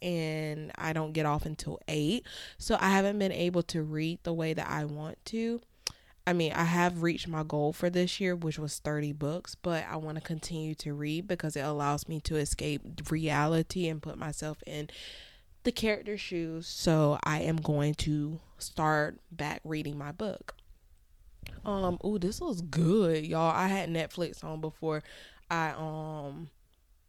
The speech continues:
started my, uh, what's that thing called? Started my, um,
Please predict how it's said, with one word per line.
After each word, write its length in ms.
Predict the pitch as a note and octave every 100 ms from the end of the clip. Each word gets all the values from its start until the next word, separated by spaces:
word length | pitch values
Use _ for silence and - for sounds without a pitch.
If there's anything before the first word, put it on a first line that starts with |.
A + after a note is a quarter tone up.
| _
started 440 | - - E3 D#3+ D#3+
my, 320 | D3+ C#3+ C#3+
uh, 520 | - D#3 D3 - - D#3+ - _ _ _ _ _ _ _ _ _ _ _
what's 140 | F3+
that 140 | G3+ G3+
thing 180 | F#3+
called? 400 | F3+ F#3+ F3+ E3+
Started 380 | E3+ F3 F3 E3+
my, 220 | E3 D#3 -
um, 600 | D#3+ D#3+ E3 E3 E3